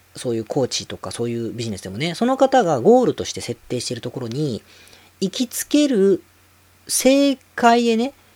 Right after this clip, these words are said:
向かっていかないとダメなんじゃないのよ、というふうに、強要するケースがあるんですよ。なんだけど、僕はね、多分、変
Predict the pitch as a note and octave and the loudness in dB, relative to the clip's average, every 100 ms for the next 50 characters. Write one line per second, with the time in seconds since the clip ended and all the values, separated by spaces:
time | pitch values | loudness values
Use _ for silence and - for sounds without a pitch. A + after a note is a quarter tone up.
0 | _ - D3 B3 B3 - B3+ A#3+ A3+ G3+ | _ -4 0 2 2 2 2 2 0 0
1 | D#3+ A3 D4+ E4+ A3 F3+ E3+ D#3+ C3+ A#2 | 0 2 2 2 0 2 2 2 2 2
2 | G#2 F#2+ - A2 G#2+ A2 G#2+ D#3+ A#2+ - | 0 -2 -6 -4 -4 -6 -6 -4 -4 -8
3 | - _ _ _ _ _ _ - D4 D4 | -20 _ _ _ _ _ _ 0 2 4
4 | C#4+ C#4 - A#3 G#3+ F#3+ - G#2 F#2+ F2+ | 2 0 0 -4 -2 0 0 -4 -10 -12
5 | _ - A#2 G2+ F2+ _ _ _ - G#2+ | _ -6 -4 -4 -10 _ _ _ -12 -6
6 | - G#2+ F#2 - - - D4+ D4+ G#3 B2 | -4 -4 -6 -12 -20 -6 0 0 0 -2
7 | - C3+ F3 B2+ - _ _ - A3+ A#3 | -4 0 2 2 -4 _ _ -2 0 0
8 | C#3 G#2+ A#2+ G#2+ D#3 B2+ D3 A#2+ - _ | -2 -2 -6 -6 -6 -6 -6 -6 -10 _
9 | _ _ _ _ _ _ _ _ - - | _ _ _ _ _ _ _ _ -4 0
10 | E4+ D#4 F3+ | 2 2 -2